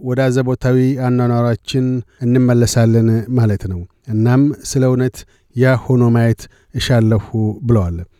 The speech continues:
በደቡብ አውስትሬሊያ፣ ምዕራብ አውስትሬሊያ፣ ኤስ ቲ እና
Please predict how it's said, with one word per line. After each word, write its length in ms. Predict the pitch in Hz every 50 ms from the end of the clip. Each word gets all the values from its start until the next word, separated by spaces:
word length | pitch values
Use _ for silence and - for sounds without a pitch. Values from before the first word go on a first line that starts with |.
| _ -
በደቡብ 640 | 120 117 127 131 123 - - 139 160 160 160 160 143 120 - - 143
አውስትሬሊያ፣ 640 | 147 143 131 113 - - - - 156 143 139 143 143 151 160 - _ _ _ _ _ _ -
ምዕራብ 400 | 104 104 104 107 123 135 147 139
አውስትሬሊያ፣ 580 | 143 139 127 - - - 147 139 131 135 139 151 190 185 - - -
ኤስ 200 | 165 156 120 -
ቲ 180 | - - 147 139
እና 140 | 135 139